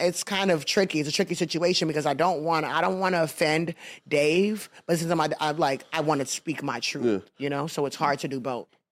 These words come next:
Speaker 2: Was there ever an opportunity to, to, to, uh, fuck Dave?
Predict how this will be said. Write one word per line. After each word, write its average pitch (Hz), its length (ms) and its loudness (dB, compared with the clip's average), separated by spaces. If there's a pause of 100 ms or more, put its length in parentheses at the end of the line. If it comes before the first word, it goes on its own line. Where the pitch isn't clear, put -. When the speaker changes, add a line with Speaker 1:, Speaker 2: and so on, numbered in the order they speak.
(800)
Speaker 2:
Was 120 440 0
there 165 160 6
ever 165 400 6
an 135 280 4
opportunity 165 680 4
to, 160 360 6 (160)
to, 147 140 2
to, 139 240 4
uh, 139 40 4
fuck 147 200 2
Dave? 160 280 2